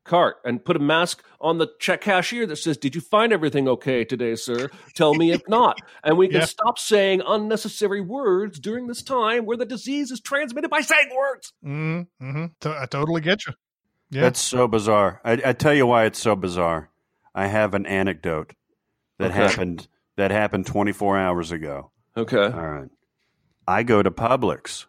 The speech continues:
Speaker 3: a different Publix as you.
Speaker 1: Right.
Speaker 3: Uh, I go to Publix to get some supplies, some, some, uh, vittles. I get up to the thing. Now,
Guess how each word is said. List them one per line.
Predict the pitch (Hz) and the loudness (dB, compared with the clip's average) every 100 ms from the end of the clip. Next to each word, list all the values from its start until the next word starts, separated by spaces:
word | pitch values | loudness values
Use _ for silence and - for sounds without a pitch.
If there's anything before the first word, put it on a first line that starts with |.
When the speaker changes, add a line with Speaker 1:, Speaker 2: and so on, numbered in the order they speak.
| - | -14
Speaker 3:
a | |
different | 76 85 82 71 | -8 -6 -6 -6
Publix | 80 73 71 - - - | -6 -6 -10 -14 -18 -14
as | 73 73 | -14 -10
you. | 76 71 65 _ _ _ - | -8 -8 -10 _ _ _ -6
Speaker 1:
Right. | 104 - _ _ _ | -4 -4 _ _ _
Speaker 3:
Uh, | 85 82 78 - | -4 -2 -4 -6
I | 90 | -4
go | 90 | -2
to | 85 | -2
Publix | - 92 87 76 - | -2 -4 -4 -6 -10
to | - | -8
get | 85 82 - | -6 -6 -6
some | 82 76 | -6 -4
supplies, | - 76 92 90 80 73 67 | -6 -6 -2 0 0 -4 -8
some, | - 73 71 71 _ | -8 -6 -8 -12 _
some, | - 78 71 - | -8 -6 -6 -10
uh, | 64 78 | -8 -6
vittles. | 73 87 82 65 - _ _ - _ - - _ _ _ - | -2 0 0 -2 -10 _ _ -20 _ -20 -20 _ _ _ -2
I | 110 | 2
get | 120 | 4
up | 113 107 | 4 2
to | 113 | 0
the | 92 | 0
thing. | 90 151 151 101 82 95 - - - | 0 2 2 2 0 -2 -6 -10 -2
Now, | 113 98 78 76 | 0 2 0 -2